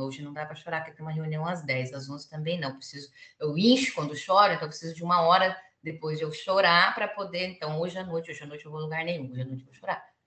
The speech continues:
Chego no banheiro, não, minha filha. Daí já vou, a nossa cena de novela, choro. Agora eu tô chorando por causa disso. Agora eu tô chorando porque a Cris falou aquilo ali, aquilo ali doeu, deve ser verdade.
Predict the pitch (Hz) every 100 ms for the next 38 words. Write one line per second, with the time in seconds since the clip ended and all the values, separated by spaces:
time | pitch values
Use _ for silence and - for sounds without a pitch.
0 | _ _ _ _ - 254 226 254 247 262
1 | 254 240 262 294 330 370 370 226 143 139
2 | - - 185 185 233 240 226 262 277 240
3 | 214 214 220 214 233 233 233 240 233 214
4 | 214 247 285 - 220 220 226 - - -
5 | 120 - 175 - 151 151 156 165 135 123
6 | 120 - - - - - 156 156 160 -
7 | 175 - 160 165 151 147 156 - 160 165
8 | 160 160 151 - 139 131 156 156 160 151
9 | 139